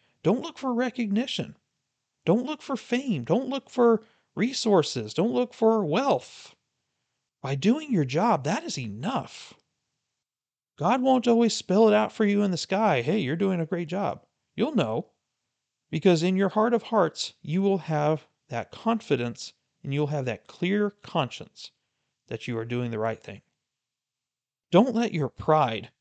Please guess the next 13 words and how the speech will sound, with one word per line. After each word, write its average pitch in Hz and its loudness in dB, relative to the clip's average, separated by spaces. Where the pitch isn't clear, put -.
get 135 -2
in 131 -2
the 123 -4
way. 110 -12
Don't 202 4
get - -2
greed 147 -2
involved. 120 -6
Keep 233 2
an 240 2
attitude 139 2
of 131 -6
submission 170 -2